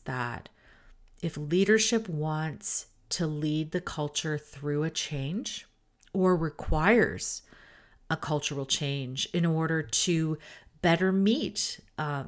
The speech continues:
their goals as a business and, and as an organization, you absolutely must lead it from the top down.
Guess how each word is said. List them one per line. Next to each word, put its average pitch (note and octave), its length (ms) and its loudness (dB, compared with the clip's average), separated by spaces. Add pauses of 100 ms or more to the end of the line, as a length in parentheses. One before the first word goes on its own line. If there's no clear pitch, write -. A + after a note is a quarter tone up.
their E3 260 2
goals D#3 600 0
as D#3 240 -2
a D3 40 -2
business D3 380 2
and, C#3+ 320 -4
and D3+ 320 -2
as D#3 200 -2
an D#3 100 -2
organization, D3 1000 -4 (1160)
you E3+ 300 0
absolutely D3+ 960 0
must D3+ 640 0
lead D3+ 180 0
it B2+ 80 -4
from D3 120 -6
the C#3 60 -4
top C3 320 -8
down. F3+ 380 0